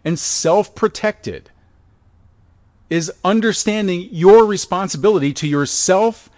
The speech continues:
and your loved ones first.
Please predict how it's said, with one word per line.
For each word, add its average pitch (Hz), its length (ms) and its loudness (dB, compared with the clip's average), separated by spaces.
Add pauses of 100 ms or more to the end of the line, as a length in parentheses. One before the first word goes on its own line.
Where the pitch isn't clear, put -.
(340)
and 156 220 -4
your 175 320 4
loved 170 320 0
ones 120 500 -2 (180)
first. - 800 0